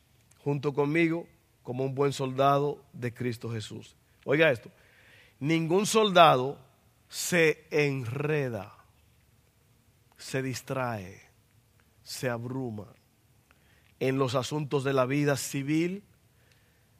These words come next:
porque de ser así no podría agradar al oficial que los reclutó.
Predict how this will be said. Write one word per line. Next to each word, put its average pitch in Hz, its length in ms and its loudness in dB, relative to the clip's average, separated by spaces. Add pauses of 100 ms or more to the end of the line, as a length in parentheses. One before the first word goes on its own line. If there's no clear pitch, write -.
(640)
porque 151 320 4
de 143 100 6
ser 185 220 4
así 190 280 4
no 170 180 2
podría 170 440 4
agradar 147 880 4
al 131 180 0
oficial 123 840 -4
que 123 140 -2
los 117 140 -4
reclutó. 113 600 -10